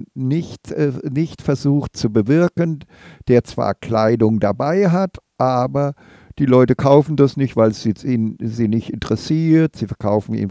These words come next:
kaufen ihm vielleicht ein paar Steinäxte ab, weil die ihnen helfen, zum Beispiel in der harten Erde hier,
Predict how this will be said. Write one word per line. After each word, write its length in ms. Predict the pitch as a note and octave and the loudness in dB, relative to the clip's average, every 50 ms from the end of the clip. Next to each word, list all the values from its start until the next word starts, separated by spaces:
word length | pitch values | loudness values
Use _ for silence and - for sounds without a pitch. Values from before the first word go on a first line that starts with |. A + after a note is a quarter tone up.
| - - | -8 -8
kaufen 380 | - - A2+ G#2+ G2+ - - A2+ | -4 0 0 0 0 -2 -4 -6
ihm 160 | A2 G#2 G2 | -6 -6 -6
vielleicht 360 | - - A2 G2 F#2+ F#2 - - | -6 -4 -4 -4 -4 -6 -8 -12
ein 60 | - | -12
paar 220 | - G2 F#2+ F2+ | -8 -6 -6 -6
Steinäxte 800 | - - - D3 D3+ D#3+ E3 D#3 D3+ C3+ C#3 - - - - C#3+ | -6 -6 -6 -4 -2 -2 -2 -4 -4 -6 -8 -8 -8 -8 -8 -6
ab, 140 | C3 B2+ - - | -6 -6 -6 -4
weil 280 | A#2+ A2 G#2+ G#2 G#2+ - - - - C3 - - | -2 -2 0 -2 -2 -4 -8 -16 -20 -20 -16 -8
die 260 | - G#2+ A2 - - A2 | -6 -6 -4 -2 0 0
ihnen 180 | G#2 G2+ G2 | 0 0 0
helfen, 460 | F#2+ G#2 B2+ D3 D3+ C#3 - - C3+ | 0 0 0 0 0 -2 -4 -8 -10
zum 160 | - - A#2+ A2 | -6 -6 -4 -2
Beispiel 340 | A2 G#2 G2 - - - | -2 -2 -2 -2 -6 -8
in 100 | F#2+ G#2 | -6 -4
der 180 | F#2+ G2 F#2 F2 | -4 -4 -4 -4
harten 360 | G#2 G#2 G#2 - - G#2 F#2+ | -2 -4 -4 -4 -4 -6 -6
Erde 380 | - - B2 B2+ B2+ B2+ A#2+ B2 | -2 -2 0 0 0 0 0 0
hier, 360 | A#2+ A2+ B2 A#2 A2+ A2+ | -2 0 0 2 2 2